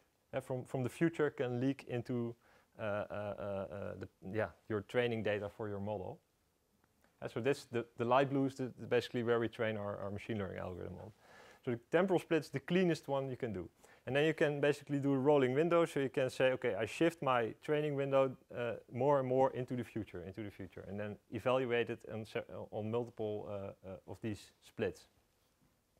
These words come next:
But it's also kind of an expensive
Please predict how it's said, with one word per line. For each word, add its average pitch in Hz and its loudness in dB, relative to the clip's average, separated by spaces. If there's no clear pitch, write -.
But 160 10
it's - -2
also 208 6
kind 190 6
of 160 2
an 175 0
expensive - 4